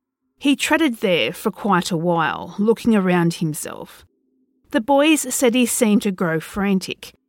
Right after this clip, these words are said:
and started swimming again back towards the shore, back the way he came, much faster now. Then all of a sudden, he stopped again.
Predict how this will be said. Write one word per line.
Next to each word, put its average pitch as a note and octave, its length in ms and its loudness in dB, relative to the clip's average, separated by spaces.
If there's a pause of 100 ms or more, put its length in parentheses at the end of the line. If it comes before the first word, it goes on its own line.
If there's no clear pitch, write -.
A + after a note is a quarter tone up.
(120)
and A#3 120 -2
started C4 260 0
swimming C4+ 420 2
again G3 440 2
back E3+ 240 -4
towards E3 480 -2
the D3+ 120 -10
shore, - 640 -4 (340)
back A3 260 0
the A#3 120 4
way E3+ 180 0
he D#3 200 -4
came, E3 560 -2 (240)
much G#3+ 500 2
faster F3+ 540 0
now. D3+ 460 -6 (640)
Then A#3+ 240 0
all A#3+ 220 0
of A3 100 0
a G3+ 100 0
sudden, F#3+ 720 -4
he G3+ 180 2
stopped - 420 -2
again. E3 480 -6